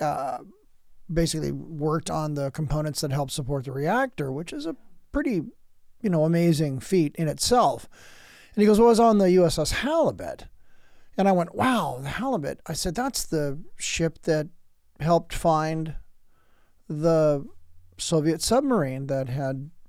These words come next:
uh, sunk, uh, northwest of, of Hawaii." And he looked at me and his eyes got real big and he said, "Wow,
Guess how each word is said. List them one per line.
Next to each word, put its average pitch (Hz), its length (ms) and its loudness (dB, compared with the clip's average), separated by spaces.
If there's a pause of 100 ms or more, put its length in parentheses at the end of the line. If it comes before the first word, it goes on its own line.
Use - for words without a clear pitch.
(220)
uh, 143 240 -8 (420)
sunk, - 640 -2 (300)
uh, 156 200 -8
northwest 160 580 -2
of, - 420 -8
of 147 400 -6
Hawaii." 170 600 -4
And 139 100 -6
he 139 180 -6
looked 175 220 0
at 175 60 -4
me 160 140 0
and 143 80 -4
his 135 200 -8 (140)
eyes 170 260 0
got 170 180 2
real 175 120 4
big 170 220 0
and 180 80 0
he 151 40 -2
said, 123 240 -6 (260)
"Wow, 214 440 -2